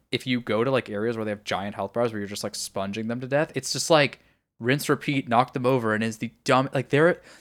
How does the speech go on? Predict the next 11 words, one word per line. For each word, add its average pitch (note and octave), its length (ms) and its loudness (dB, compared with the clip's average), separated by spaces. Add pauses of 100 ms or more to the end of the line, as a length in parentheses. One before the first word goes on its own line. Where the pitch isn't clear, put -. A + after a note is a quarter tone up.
(100)
their G#3 180 4
final E3+ 340 2
moments A2 540 -4 (120)
in C#3 140 -2
this B2+ 220 0
universe B2+ 640 -2 (320)
are C#3+ 140 4
just C#3 360 0 (320)
clown C3+ 500 2
falling G2+ 420 0
over, F2+ 380 -8